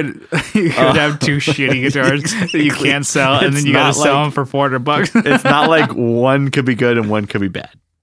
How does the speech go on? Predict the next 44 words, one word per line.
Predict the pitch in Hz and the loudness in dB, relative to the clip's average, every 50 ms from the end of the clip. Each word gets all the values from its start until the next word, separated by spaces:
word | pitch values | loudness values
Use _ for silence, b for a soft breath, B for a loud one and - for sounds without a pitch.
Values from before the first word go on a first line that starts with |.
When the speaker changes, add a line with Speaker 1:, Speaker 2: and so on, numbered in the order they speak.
| _ _ _ _ _ _ _ _ - - | _ _ _ _ _ _ _ _ -6 -6
Speaker 2:
It's | 107 98 - - | -6 -6 -6 -4
like | - 104 95 92 92 - | -4 -4 -4 -4 -6 -6
they | - 95 | -8 -8
both | - - 98 95 90 - | -6 -6 -6 -6 -6 -8
could | - 90 | -8 -8
be | 85 87 | -8 -8
shit. | 90 - - 98 87 85 - - _ _ _ - | -8 -8 -8 -8 -8 -8 -12 -16 _ _ _ -6
Speaker 1:
Yeah. | 156 120 98 - _ _ | -4 -4 -4 -4 _ _
Speaker 2:
And | - 104 98 98 | -6 -4 -2 -2
they | 98 95 | -2 -4
probably | - - 113 107 104 95 | -2 -2 -2 0 0 -2
will | 98 104 113 | -2 -2 -2
be. | 107 98 82 - B B B B B B B | -2 -4 -8 -10 B B B B B B B
No, | 131 123 110 - - | 0 0 0 0 -2
actually, | - 220 214 - - 156 95 | -2 -2 -2 -2 -4 -4 -6
th-, | 92 - _ _ _ - | -8 -12 _ _ _ -4
th-, | 185 202 | -2 0
Speaker 1:
Okay. | 220 165 | 0 2
Speaker 2:
that's | 180 202 196 - | 0 0 0 -2
a | |
pretty | 208 - 240 202 190 | -2 0 0 0 2
good | 156 160 151 127 | 2 0 0 0
price | - - 131 123 117 - - | 0 -2 0 0 0 -2 -4
range | 95 87 85 - | -6 -6 -6 -8
still. | - - - 87 85 98 _ _ - | -10 -8 -8 -8 -8 -8 _ _ -6
Speaker 1:
Yeah, | 185 175 107 85 - - - | -4 -4 -4 -4 -8 -10 -6
you | 165 190 | -6 -4
can | 185 202 | -2 -2
get | 202 202 180 | -2 -2 -2
a | 151 | -2
good | 131 139 131 120 | -4 -4 -4 -4
guitar | 113 - 120 117 104 | -4 -4 -4 -6 -4
for | - | -4
Speaker 2:
Some | - - 123 | -2 -2 -2
good | 120 113 131 131 113 | 0 0 0 -2 -2
Speaker 1:
six | 147 - - | -2 -4 -2
hundred | - 185 156 139 | -2 -2 0 0
bucks. | 139 123 123 | -2 -2 -2
Speaker 2:
guitars, | |
actually. | - - - - - - - | -4 -4 -4 -2 0 0 0
Speaker 1:
This | - - | 2 0
is | 269 240 214 | 0 0 0
like, | 233 214 196 | 0 0 2
Speaker 2:
And | 147 | 2